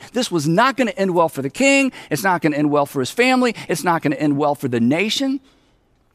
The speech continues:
But again, kings will be kings. And when Jeremiah realized Zedekiah <laughs> wasn't listening,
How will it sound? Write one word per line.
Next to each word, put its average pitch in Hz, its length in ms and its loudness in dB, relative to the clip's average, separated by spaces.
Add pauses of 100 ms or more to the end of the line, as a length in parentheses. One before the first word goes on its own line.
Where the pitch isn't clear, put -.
(340)
But 185 300 -2
again, 165 320 -6
kings 175 340 -4
will 170 80 -2
be 156 120 -4
kings. - 420 -10
And 139 100 2
when 147 100 4
Jeremiah 190 480 2
realized 160 420 2
Zedekiah 160 460 0
<laughs> - 20 2
wasn't 147 300 -4
listening, 185 440 -2